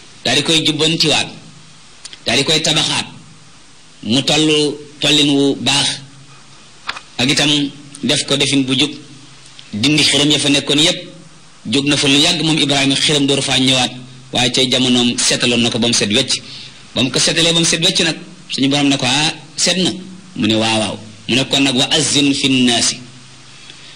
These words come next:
Wa azzin, wooteel, fi nnaasi, ci nit ñi, ci biir nit ñi,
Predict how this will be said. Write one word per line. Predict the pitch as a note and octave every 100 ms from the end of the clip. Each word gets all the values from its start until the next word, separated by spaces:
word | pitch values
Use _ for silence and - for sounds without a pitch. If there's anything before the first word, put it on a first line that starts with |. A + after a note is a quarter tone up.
| - -
Wa | G#2+
azzin, | D3+ C3+ D#3+
wooteel, | D#3+ D#3 D#3 D3+ D3+ D3 B2 - - - - - -
fi | - C#3+
nnaasi, | D3+ D3+ D3 C#3+ C#3 C3+
ci | C#3+
nit | D3 C3
ñi, | C3 C3 C3 - - -
ci | -
biir | E3+ F#3 D#3
nit | C#3
ñi, | B2+ B2